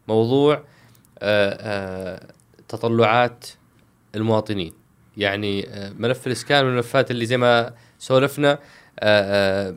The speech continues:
ما زال الناس ينتظرون الكثير. آه، كيف تستطيعون العمل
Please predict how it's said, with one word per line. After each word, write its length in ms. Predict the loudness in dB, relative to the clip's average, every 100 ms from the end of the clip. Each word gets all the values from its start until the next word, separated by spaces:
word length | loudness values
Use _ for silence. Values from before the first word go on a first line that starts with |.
| -14 -4
ما 180 | 0
زال 200 | 2 2
الناس 260 | 4 2 2
ينتظرون 320 | -4 0 0
الكثير. 400 | -2 -6 -10 -14 _ _ _ _ _ _ _ _ -4
آه، 540 | 0 0 2 2 0 -2 -18 -20 _
كيف 420 | 2 4 4 0 -20 -20 _ _ _ _ _ _ _ _ _ _ _
تستطيعون 760 | -10 -8 -4 -2 0 0 0 -2
العمل 420 | -2 0 2